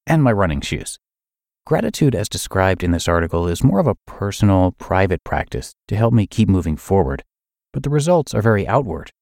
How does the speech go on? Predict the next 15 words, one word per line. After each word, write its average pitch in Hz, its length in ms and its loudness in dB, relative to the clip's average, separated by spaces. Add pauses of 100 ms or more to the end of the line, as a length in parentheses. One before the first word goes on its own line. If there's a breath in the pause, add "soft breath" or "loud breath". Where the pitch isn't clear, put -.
(480)
I 135 80 6
know 143 300 6
that 95 120 -2
I 90 140 0
project 101 560 -2
true 120 320 0
focus 113 460 -4
because - 300 -8
gratitude 117 600 -4
helps - 260 -8
me 92 120 0
stay 82 280 -4
in 78 80 -2
the 73 80 -2
balance. 76 560 -4